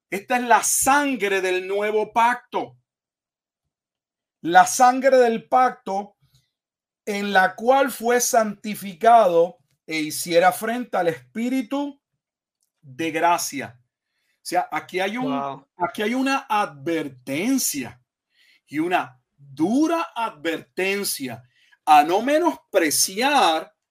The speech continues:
Speaker 1: la obra de Cristo como el consumador del nuevo pacto. Yo no sé si nuestros hermanos entienden que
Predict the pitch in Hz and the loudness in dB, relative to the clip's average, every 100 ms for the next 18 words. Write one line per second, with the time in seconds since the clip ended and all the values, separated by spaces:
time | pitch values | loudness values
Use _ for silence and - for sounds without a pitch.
0 | _ _ _ _ 147 156 151 151 190 247 | _ _ _ _ 0 4 6 6 6 4
1 | 262 254 220 196 190 233 254 - - 170 | 4 2 2 0 0 0 0 -4 -2 0
2 | 175 185 _ _ _ - 220 226 220 220 | 0 -2 _ _ _ 2 4 2 -2 -2
3 | - 208 202 190 214 190 180 165 175 208 | 0 0 0 -2 -2 -2 0 2 4 4
4 | 254 277 302 _ 160 190 180 170 160 156 | 4 2 0 _ -2 0 2 -2 -2 -2
5 | 190 262 262 147 208 262 - 156 147 262 | 2 2 4 2 2 0 -4 -6 -4 -4
6 | 330 302 311 262 220 - 190 160 151 165 | -2 0 0 -2 -4 -4 -2 -2 2 2
7 | 247 254 175 131 165 180 214 196 147 143 | 2 -2 -6 -10 -4 -2 -2 -2 -4 -6
8 | 165 _ _ _ _ _ _ _ _ _ | -10 _ _ _ _ _ _ _ _ _
9 | _ _ _ _ _ _ _ _ _ 233 | _ _ _ _ _ _ _ _ _ 2
10 | 220 - | 2 2